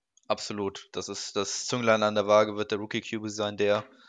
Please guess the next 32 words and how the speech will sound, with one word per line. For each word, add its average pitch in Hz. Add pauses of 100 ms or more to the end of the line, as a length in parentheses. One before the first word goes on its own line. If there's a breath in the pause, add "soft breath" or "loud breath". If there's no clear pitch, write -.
(920 soft breath)
der 107
besser, 113
der, 123
der 123
besser 120
spielt, 123
der 113
wird 110
vorne 120
sein. 117
Ich 110
seh's 123
leicht 120
in 117
Richtung 110
Indianapolis, 113
aufgrund 113
auch 107
der 107
Kombo 107
von 101
Sh-, -
Shane 104
Steichen, 110
dem 101
Headcoach, 110
dem 110
neuen, 107
und 107
Richardson, 113
die 107
ja, 107